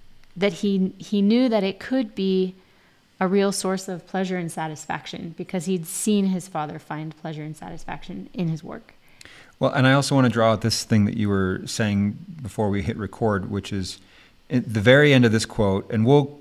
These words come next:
Speaker 2: we'll copy paste the quote in the, in the show notes and all that. So if you wanna actually get it,
Speaker 1: You
Speaker 2: it's,
Speaker 1: can see it in the
Speaker 2: it's worth
Speaker 1: transcript.
Speaker 2: keeping on hand.
Speaker 1: Yeah.
Speaker 2: The very last paragraph, it says, "Make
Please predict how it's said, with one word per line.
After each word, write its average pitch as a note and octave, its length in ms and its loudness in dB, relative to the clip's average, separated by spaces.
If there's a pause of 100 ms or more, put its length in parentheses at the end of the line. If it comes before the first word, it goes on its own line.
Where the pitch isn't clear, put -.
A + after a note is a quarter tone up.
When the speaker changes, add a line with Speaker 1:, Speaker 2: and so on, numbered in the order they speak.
(160)
Speaker 2:
we'll B2+ 80 0
copy A2+ 320 2
paste G#2+ 280 -4
the - 80 -8
quote G2+ 280 0
in G2 100 4
the, F#2+ 400 0
in G2 120 -2
the F#2+ 60 2
show G2 240 2
notes F#2 320 -2
and F2+ 120 -4
all F2 100 -6
that. F2 180 -8
So - 160 -6
if F#2 140 -8
you G2+ 80 -2
wanna G2 160 2
actually G2 480 -2
get F#2 380 -2
it, F#2 140 -4 (180)
Speaker 1:
You G#3 80 -4
Speaker 2:
it's, F#3+ 100 -4
Speaker 1:
can F3+ 80 2
see - 240 -4
it E3 60 0
in D#3+ 80 -2
the - 20 -6
Speaker 2:
it's - 120 -8
worth D3+ 100 -2
Speaker 1:
transcript. C3 380 6
Speaker 2:
keeping A2 220 6
on G2+ 120 8
hand. F#2 280 0 (120)
Speaker 1:
Yeah. E3 180 -12 (300)
Speaker 2:
The A#2+ 80 4
very C3+ 220 10
last A#2 340 8
paragraph, G2+ 340 4
it A2 80 -8
says, G2 240 -4
"Make B2+ 560 2